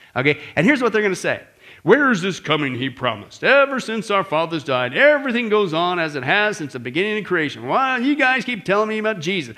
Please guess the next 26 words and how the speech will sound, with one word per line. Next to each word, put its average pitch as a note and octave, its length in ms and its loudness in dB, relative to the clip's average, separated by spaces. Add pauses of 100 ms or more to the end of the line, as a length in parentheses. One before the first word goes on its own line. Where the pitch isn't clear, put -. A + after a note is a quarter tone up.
(140)
He's B3 240 2
coming B3+ 320 0
back. D3 280 2
He's A3+ 180 -2
gonna A#3 200 0
judge G#3+ 320 0
this B3+ 160 -4
planet. F3+ 360 0
We C#4+ 160 0
don't C#4+ 220 0
see G#3 140 -4
anything C4 280 -4
different." A3+ 280 -4
Sounds F#3 340 -6
familiar? A3 420 -8 (840)
Last D3+ 260 -4
day D#3+ 120 -4
society, C#3 560 -8 (420)
okay? A2+ 320 -4 (160)
But D3 400 0
they D#3 120 4
deliberately A3 560 0
forget. G#3 380 0
What's D3+ 180 -4
that F#3 140 0
mean? E3+ 320 -4